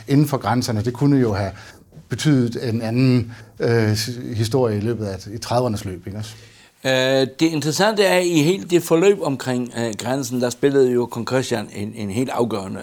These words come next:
Speaker 2: øh, rolle. Øh, han er jo, hvis man må sige det sådan,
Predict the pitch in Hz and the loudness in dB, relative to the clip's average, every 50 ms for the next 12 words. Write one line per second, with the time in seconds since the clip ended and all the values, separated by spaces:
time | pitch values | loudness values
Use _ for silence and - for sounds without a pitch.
0 | - - - 101 98 - - 95 95 92 - - 110 120 143 156 156 156 - - | -14 -14 -14 -14 -14 -12 -12 -14 -12 -10 -6 -4 -2 0 0 -2 -2 -4 -10 -20
1 | - - - - - - _ _ _ - 131 120 120 120 120 120 117 117 117 120 | -20 -20 -20 -20 -20 -20 _ _ _ -2 0 2 2 2 2 2 2 2 2 2
2 | 113 110 117 110 - - 139 170 208 196 175 170 170 160 160 156 151 135 113 - | 0 0 -4 -6 -4 -2 0 0 0 2 2 4 6 8 8 6 6 4 0 -6
3 | _ _ _ _ - 110 135 147 127 131 139 135 127 135 131 107 - - - 151 | _ _ _ _ -8 -6 -4 -4 -2 -2 -4 -2 -2 -2 -2 -4 -2 -2 -2 0
4 | 139 123 135 143 139 139 135 | 0 2 2 0 0 0 -4